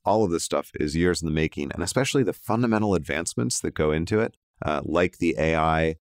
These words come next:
uh, like the, you know, the, the really low-level hardware that's made stuff possible, just takes decades and, um, and involves, you know, some very dedicated engineers and scientists doing pretty basic work on it.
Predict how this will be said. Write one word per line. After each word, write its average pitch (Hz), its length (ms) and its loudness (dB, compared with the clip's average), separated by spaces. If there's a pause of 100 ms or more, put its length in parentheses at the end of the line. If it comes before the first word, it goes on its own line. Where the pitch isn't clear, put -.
(160)
uh, 67 260 -2
like 78 260 0
the, 76 340 2
you 82 100 0
know, 76 180 2
the, 73 240 2
the 80 100 0
really 80 240 4
low-level 76 540 2
hardware 78 560 0
that's - 260 -4
made 73 220 -4
stuff - 240 -4
possible, 73 480 -2 (180)
just - 180 -2
takes 101 240 -2
decades - 680 -4
and, 71 380 0
um, 69 280 -2 (180)
and 82 100 0
involves, 80 600 0 (140)
you 80 80 -2
know, 69 200 -4
some 82 220 -4
very 95 240 2
dedicated 78 600 0 (240)
engineers 76 500 0
and 73 120 -4
scientists 76 720 -2
doing 73 360 0
pretty 87 260 0
basic - 380 -2
work 71 200 -2
on 64 140 -6
it. - 80 -14